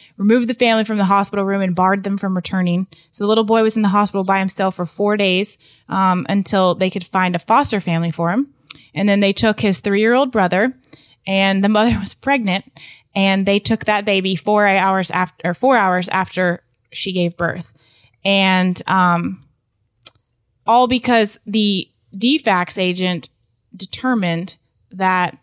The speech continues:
she believed the mother was doing this on purpose.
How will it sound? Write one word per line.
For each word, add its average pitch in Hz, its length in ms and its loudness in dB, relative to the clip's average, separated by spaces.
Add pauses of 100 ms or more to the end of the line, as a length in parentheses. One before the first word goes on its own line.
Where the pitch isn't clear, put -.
(1160)
she 277 380 0
believed 214 680 0
the 190 160 -4
mother 185 360 0
was 175 200 -2
doing 180 300 -2
this 170 180 -4
on 170 200 -4
purpose. - 500 -8